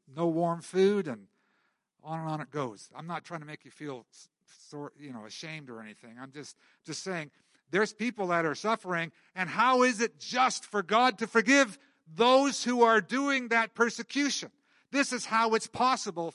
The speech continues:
for an, a just God to offer that forgiveness, because all of that sin, all of our sin, was placed on Jesus Christ once and for all.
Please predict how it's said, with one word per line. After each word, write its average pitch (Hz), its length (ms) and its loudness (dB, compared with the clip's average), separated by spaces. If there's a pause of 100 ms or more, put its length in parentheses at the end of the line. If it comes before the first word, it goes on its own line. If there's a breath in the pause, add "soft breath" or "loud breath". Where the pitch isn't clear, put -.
for 190 200 2
an, 175 220 4 (180)
a 147 120 -8
just 190 520 -6
God 143 440 -4 (300 soft breath)
to 196 120 -10
offer 165 380 2
that 143 220 -4
forgiveness, 135 680 -14 (280)
because 151 480 -10
all 185 260 4
of 151 120 -4
that 147 220 -6
sin, 127 440 -12
all 160 260 2
of 143 120 -10
our 127 200 -14
sin, 104 380 -18 (360)
was 143 240 -6
placed 143 600 -12
on 131 260 -6
Jesus 120 400 -18
Christ 110 500 -18
once 120 280 -20
and 110 100 -20
for 110 240 -20
all. 101 260 -20